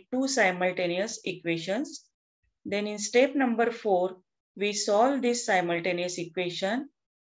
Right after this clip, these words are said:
and calculate the fixed end moment. After calculating fixed end moment, the last step is to draw the bending moment diagram by superimposition. I hope you will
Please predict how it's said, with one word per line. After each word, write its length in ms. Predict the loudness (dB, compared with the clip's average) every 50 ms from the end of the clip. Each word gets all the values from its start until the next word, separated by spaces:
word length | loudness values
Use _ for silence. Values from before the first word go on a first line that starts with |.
| _ -2
and 240 | 0 0 0 0 2
calculate 720 | 2 2 2 2 0 -2 0 2 2 2 2 0 -4 -10 _ _ _ _ _ _ -2
the 160 | 0 0 0
fixed 420 | 0 -2 -4 -4 -2 -4 -2 0
end 240 | 0 0 0 0 0
moment. 500 | 0 0 2 2 2 0 0 -2 -4 -10 -20 _ _ _ _ _ _ _ _ _ -6
After 400 | -4 -4 -4 0 2 4 4 4
calculating 720 | 4 2 2 2 2 0 0 -2 0 -2 -2 -4 -4 -4
fixed 320 | -4 -6 -4 -4 -2 2
end 200 | 2 4 4 4
moment, 540 | 2 2 2 2 4 4 4 4 2 -2 -8 _ _ _ _ _ _ _ _ 0
the 120 | 2 2 4
last 400 | 4 4 4 4 4 2 0 -2
step 240 | 0 0 0 0 0 -2
is 340 | -2 -2 -2 -2 -4 -8 -6
to 200 | -4 -4 -4 0
draw 260 | 2 4 6 6 6
the 160 | 6 4 4 4
bending 440 | 4 2 2 2 2 -2 -2 -2
moment 340 | -4 -2 -2 0 0 0 2
diagram 560 | 4 4 4 4 4 2 2 2 0 -4 -6 _ _ _ _ _ _ _ _ -2
by 220 | 2 4 4 4 4
superimposition. 1300 | 2 2 2 2 2 4 2 4 4 2 0 0 0 0 0 0 -2 -2 -2 -2 0 -2 -2 -4 -8 -10 -14 -20 -20 _ _ _ _ _ _ _ _ _ _ _ _ _ _ _ _ _ _ _ -20 -20 _ _ _ _ _ _ -20 _ _ _ _ _ -20 _ _ _ _ _ _ 0
I 120 | 2 2 2 2 4
hope 240 | 4 4 4 4 0
you 100 | -6 -6
will 240 | -6 -6 -8 -8 -10